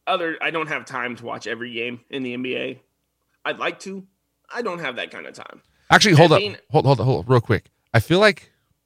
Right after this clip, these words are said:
Speaker 2: whatever you're getting ready to get into, I feel like it's just, it's missing something right now.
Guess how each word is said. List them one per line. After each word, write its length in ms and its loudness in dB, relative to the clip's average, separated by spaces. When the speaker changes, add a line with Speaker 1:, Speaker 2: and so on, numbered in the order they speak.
Speaker 2:
whatever 320 4
you're 120 2
getting 220 -4
ready 140 2
to 60 -6
get 100 2
into, 480 0
I 60 -4
feel 140 0
like 140 2
it's 100 -2
just, 240 -10
it's 220 -8
missing 400 2
something 340 -6
right 180 -16
now. 200 -20